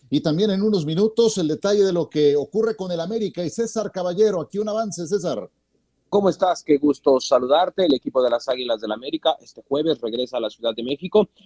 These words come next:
Speaker 2: luego de los dos partidos de pretemporada que tuvo en los Estados Unidos.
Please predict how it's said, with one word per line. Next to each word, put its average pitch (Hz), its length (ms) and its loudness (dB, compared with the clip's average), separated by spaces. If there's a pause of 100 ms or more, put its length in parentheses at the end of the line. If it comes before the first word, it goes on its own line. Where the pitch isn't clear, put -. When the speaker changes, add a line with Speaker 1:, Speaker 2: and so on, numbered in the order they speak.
(120)
Speaker 2:
luego 123 220 4
de 113 80 0
los 110 160 0
dos 127 160 0
partidos 120 460 0
de 113 100 0
pretemporada 113 680 -2
que 110 120 -6
tuvo 127 460 2
en 110 160 -4
los 104 200 -4
Estados 107 540 -2
Unidos. 92 540 -6